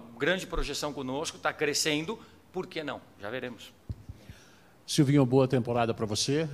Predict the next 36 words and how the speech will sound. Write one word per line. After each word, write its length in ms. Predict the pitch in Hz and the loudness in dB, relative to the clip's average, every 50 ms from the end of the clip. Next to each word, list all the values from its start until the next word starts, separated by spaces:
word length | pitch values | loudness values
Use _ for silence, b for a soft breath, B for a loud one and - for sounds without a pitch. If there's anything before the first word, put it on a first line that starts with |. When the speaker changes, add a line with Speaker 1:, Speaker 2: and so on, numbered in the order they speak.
| 143 113 107 110 104 | -4 -4 -4 -4 -4
Speaker 2:
É 40 | |
o 40 | 98 | -6
primeiro 360 | 101 - 107 107 113 110 110 | -6 -6 -4 -2 -2 -2 -2
nosso 400 | 104 110 113 110 - - 101 82 - - - - | 0 -2 -2 -4 -4 -6 -6 -8 -8 -12 -20 -10
contato 540 | - 123 107 95 101 - 104 110 110 - - | -6 -6 -4 -4 -4 -2 -2 -2 -2 -4 -6
aí, 100 | 104 113 | -8 -8
depois 260 | 104 101 98 117 113 | -8 -8 -6 -6 -6
de 40 | 113 | -4
muito 260 | 113 117 110 - - | -4 -4 -6 -6 -8
tempo. 180 | 123 120 117 123 | -6 -4 -4 -4
Speaker 1:
Contemporâneo, 340 | 113 120 127 123 117 117 107 - | -2 -4 -6 -6 -6 -10 -10 -6
né? 440 | - 139 - - 135 123 - 120 117 - | -6 -6 -4 -2 -4 -4 -4 -6 -8 -6
Speaker 2:
<laughs> 40 | |
Pois 160 | - 131 120 113 | -6 -6 -4 -4
é, 140 | 123 117 | -4 -6
contemporâneos. 840 | 110 - 110 107 120 117 - 110 113 117 131 135 135 131 127 - - B B B B B B B B B B B B | -4 -6 -6 -4 -4 -4 -4 -2 -2 0 0 0 0 -2 -6 -10 -14 B B B B B B B B B B B B
Você 320 | 123 120 117 - - 143 131 | -6 -4 -2 0 0 0 0
de 80 | - | 2
cabelo 260 | - 131 120 131 123 | 0 0 0 0 -2
branco, 300 | 113 117 131 131 127 - | 0 -2 -2 -2 -2 -2
eu 80 | 127 123 | -2 -2
sem 180 | 120 - 127 120 | -2 -2 -2 -2
nenhum. 340 | 120 123 131 135 160 165 151 - 208 - - - 190 - - 233 - - - - - | 0 0 0 0 0 0 2 2 2 2 4 2 0 2 2 0 -2 0 -2 -4 -4
<laughs> 760 | - - - - - - - - - - - - - - - | -4 -4 -6 -6 -4 -4 -6 -6 -6 -6 -12 -12 -12 -12 -12
Silvinho, 540 | 311 - - 175 165 131 160 175 165 139 - - | -10 -6 -2 -2 0 2 4 4 4 2 2 0
é, 440 | 131 120 95 92 147 123 - - | -4 -2 0 0 0 0 0 -6
falar, 500 | 135 - - 165 156 151 156 165 147 - | -8 -2 2 4 6 6 6 6 6 4
falar 340 | - - - 151 151 151 156 | -2 -2 0 2 4 4 4
da, 680 | 156 147 151 151 147 139 135 135 135 131 - - 123 120 | 4 4 4 4 4 4 4 2 0 -2 -4 -4 -4 -4
de 180 | 117 117 127 | -4 -4 -4
dois 280 | 120 113 170 180 165 120 | 2 4 4 4 4 4
lados 360 | 127 143 147 139 131 143 135 107 | 4 4 4 4 4 2 -2 -2
de 80 | 110 | -2
uma 140 | 127 127 123 | -2 -2 0
moeda. 520 | 120 117 107 98 92 90 87 82 85 78 B B B B B B B B | 0 0 0 0 0 -2 -4 -6 -10 -12 B B B B B B B B
É, 420 | 107 120 120 117 117 113 92 - | -2 -2 0 0 0 -2 -2 -6